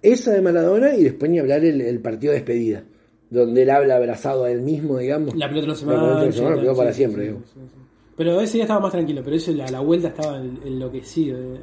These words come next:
Speaker 1: Mm. Hablando de tachero, que tiene que ver mucho con
Speaker 2: Ujú.
Speaker 1: fútbol, con un montón de cosas, que no vamos a explicar ahora. Eh, la otra vez también vi un informe donde no sabía también un poco el parte del nombre de la, de la hinchada de Boca.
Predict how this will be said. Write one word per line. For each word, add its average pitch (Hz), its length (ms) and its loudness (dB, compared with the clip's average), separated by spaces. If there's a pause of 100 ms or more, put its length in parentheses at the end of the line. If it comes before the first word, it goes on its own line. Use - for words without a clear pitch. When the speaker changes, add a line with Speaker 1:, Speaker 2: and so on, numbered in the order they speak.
Speaker 1:
Mm. 214 220 4 (880)
Hablando 190 340 4
de 175 120 6
tachero, 160 420 4
que 147 80 2
tiene 160 160 0
que 156 80 0
ver 160 80 6
mucho 165 220 2
con 135 120 0
Speaker 2:
Ujú. 170 80 -4
Speaker 1:
fútbol, 180 260 6
con 135 100 -2
un 143 120 -4
montón 139 240 -2
de 139 60 -4
cosas, 160 380 0 (360)
que 151 60 -10
no 135 80 0
vamos 139 120 -2
a - 20 -6
explicar 120 280 -2
ahora. 180 400 2 (680)
Eh, 131 1000 -2 (120)
la 165 220 6
otra 220 320 0
vez 233 220 0
también 220 500 2
vi 214 100 2
un 208 120 2
informe 214 560 2
donde 165 340 2
no 196 120 0
sabía 190 440 2
también 175 260 0
un 170 80 0
poco 185 180 0
el 143 480 2 (680)
parte 185 380 2
del 156 220 4
nombre 190 360 2
de 143 100 -2
la, 123 280 -6
de 117 180 -6
la 117 560 -2
hinchada 175 280 2
de 175 60 8
Boca. 135 340 0